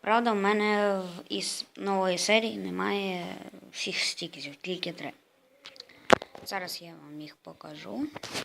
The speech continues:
Спочатку хотів би розповісти про нову серію.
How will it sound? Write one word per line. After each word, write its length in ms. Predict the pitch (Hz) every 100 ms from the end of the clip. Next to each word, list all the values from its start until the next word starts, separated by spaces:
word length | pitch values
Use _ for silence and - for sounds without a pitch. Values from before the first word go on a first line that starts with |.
| - - - - _ _ _ _ - - 233
Спочатку 480 | 220 220 294 - 269
хотів 420 | 233 208 214 196
би 200 | 190 185
розповісти 680 | 180 180 - 185 175 - 285
про 380 | 277 202 190 185
нову 400 | 175 190 196 220
серію. 520 | - 165 151 143 143